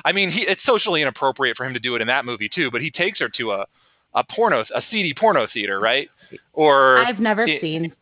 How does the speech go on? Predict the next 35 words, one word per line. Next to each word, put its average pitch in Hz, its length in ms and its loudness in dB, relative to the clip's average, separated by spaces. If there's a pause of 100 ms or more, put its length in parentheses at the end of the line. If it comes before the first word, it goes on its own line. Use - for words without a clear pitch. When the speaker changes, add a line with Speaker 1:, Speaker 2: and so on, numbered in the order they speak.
Speaker 2:
Taxi 143 380 -6
Driver, 95 320 -6
actually. 90 720 -10
I 202 180 -6
know. - 520 -10 (380)
I - 100 -20
know. - 120 -18 (140)
Speaker 1:
Oh. 113 340 2 (500)
Yeah, 139 120 2
oh, 135 180 2
it's 143 160 0
a 113 120 -8
cl-, - 160 -8
it's 131 160 -4 (800)
Speaker 2:
It's 220 140 -6
a 294 40 2
Speaker 1:
it's 269 100 -2
good. - 40 -14
Speaker 2:
classic. 196 480 0 (320)
I 226 140 -2
know. 180 220 0
Speaker 1:
It - 100 -2
is 233 80 -4
Speaker 2:
There's 196 100 -6
a 196 60 -8
few 220 100 -10
Speaker 1:
classic. 180 440 -2
Speaker 2:
classics - 80 -20
I've 151 180 -4
missed, 156 280 -6
uh, 151 260 -4
out 151 440 -2
on, 143 300 -4
so, 165 80 -6
uh, 123 320 -8